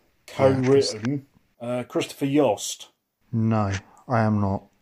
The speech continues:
Speaker 1: He is quite, he was a member of the Marvel Writers Program.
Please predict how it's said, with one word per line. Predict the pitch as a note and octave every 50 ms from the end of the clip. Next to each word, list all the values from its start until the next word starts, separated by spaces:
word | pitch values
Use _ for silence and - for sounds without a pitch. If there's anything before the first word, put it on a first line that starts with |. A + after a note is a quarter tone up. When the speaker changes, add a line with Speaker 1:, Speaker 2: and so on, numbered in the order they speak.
| _ _
Speaker 1:
He | _ - B2+ B2+ B2+ B2+ B2 A#2+ - -
is | B2+ A#2 A#2 A#2+ A#2+ A2+ A2+ - - _ _
quite, | - - - B2 A#2+ A#2+ A#2 A2+ A2+ A2 - _ _ _ _ _ _ - _ _ _ _ _ _ _ _ _ _ _ -
he | A#2 A#2+ A#2+
was | A2+ A#2+ C3+ C3+ B2+ B2 -
a | C3 C3 B2+
member | A#2 A#2 B2 B2 A#2+ A#2+ A2+ A#2+
of | A#2+ - A2+ G#2+ -
the | - A2
Marvel | A2 A2+ A#2+ A#2+ A#2+ A#2+ A#2+ A2+ A#2+ A#2+ A2+ - - _ -
Writers | A2+ G2 G2+ G#2 G#2 A2 A#2 - - B2+ A#2+
Program. | - _ - C#3 C3 C3 C3+ C3 C3 C#3 C#3+ D#3 E3 D#3